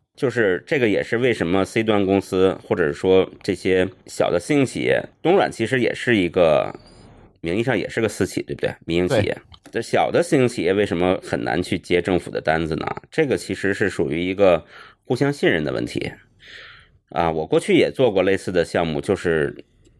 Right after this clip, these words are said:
Speaker 1: 跟他们聊过，就政府部门里的人觉得我如果我的供应商是个事业单位，或者是个央企，是个国企，或者是个学校，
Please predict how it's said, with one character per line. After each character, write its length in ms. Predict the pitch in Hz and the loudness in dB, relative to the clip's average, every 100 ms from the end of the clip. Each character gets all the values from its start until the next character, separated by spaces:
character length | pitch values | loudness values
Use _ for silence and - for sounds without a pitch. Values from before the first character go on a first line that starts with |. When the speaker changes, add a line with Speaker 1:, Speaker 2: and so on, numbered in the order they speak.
| - | -12
Speaker 1:
跟 120 | - 101 | -4 -2
他 120 | 101 | 0
们 120 | 98 | 0
聊 180 | 82 - | 0 -2
过， 240 | 85 80 - - | 0 0 0 -6
就 100 | 113 | -4
政 160 | 113 156 | 0 0
府 100 | 98 | 0
部 60 | |
门 220 | 123 113 123 | 0 2 2
里 140 | 85 | 2
的 80 | 76 | 0
人 180 | 67 101 | -2 -4
觉 160 | 87 | -2
得 180 | 90 101 | 2 2
我 180 | 90 69 | 2 -2
如 160 | 92 | -4
果 300 | 127 107 73 50 - _ _ - | 0 0 0 -2 -14 _ _ -4
我 120 | 80 | -2
的 80 | 87 | 2
供 160 | 135 | 2
应 80 | 156 | 2
商 220 | 156 156 | 2 2
是 160 | 151 143 | 2 2
个 100 | 110 | 2
事 160 | - | 0
业 100 | 156 | 0
单 200 | - 80 | 2 2
位， 180 | 78 73 - - | 0 -2 -4 -10
或 140 | - | -2
者 100 | 101 | 0
是 140 | 90 117 | 0 0
个 100 | 107 | 2
央 220 | 127 147 | 2 2
企， 200 | - - | -2 -8
是 100 | - | 0
个 100 | 113 | 0
国 220 | 90 82 | 0 0
企， 300 | 120 - - - | 0 -2 -6 -8
或 200 | - 135 | -2 0
者 100 | 98 | 2
是 140 | - | 0
个 80 | 131 | -2
学 180 | - 101 | -2 -2
校， 220 | - 127 | 0 0